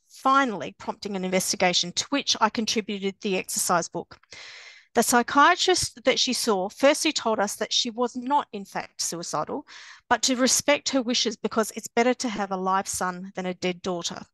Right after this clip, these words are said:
The first, but not the last time that I've heard this all too common threat. They sent my daughter home and gave,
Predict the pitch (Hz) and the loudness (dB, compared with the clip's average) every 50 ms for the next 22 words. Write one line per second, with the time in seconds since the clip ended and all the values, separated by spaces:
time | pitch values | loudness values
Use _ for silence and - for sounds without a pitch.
0 | _ - 208 - - - 226 233 285 285 - - - - 214 208 214 220 226 - | _ -6 -4 -2 4 6 6 6 6 6 2 0 0 0 0 2 2 2 2 2
1 | - 262 240 240 226 214 214 220 - - - - 214 185 160 170 190 - 190 185 | 2 2 4 4 6 4 4 2 2 -2 -2 0 0 0 0 -2 -2 -2 -2 -2
2 | 185 - - 220 202 185 - 180 - - - 196 190 196 - - 208 - - 185 | -2 -2 -4 -6 -6 -6 -6 -8 -8 -6 -4 -4 -4 -2 -2 -4 -4 -4 -4 -6
3 | 175 180 180 - - - 185 160 - _ - - - _ _ _ _ - - - | -4 -6 -6 -8 -4 -2 -2 -2 -2 _ -12 -18 -18 _ _ _ _ -20 -20 -18
4 | - - - - - - - - _ _ - 196 - - 302 302 277 285 269 - | -18 -18 -18 -18 -20 -20 -20 -20 _ _ 0 2 4 4 4 4 6 4 6 6
5 | 262 254 262 240 - 233 202 202 214 214 208 220 208 220 240 233 240 220 - | 4 4 4 2 2 2 2 2 2 0 2 4 6 6 6 4 2 0 -2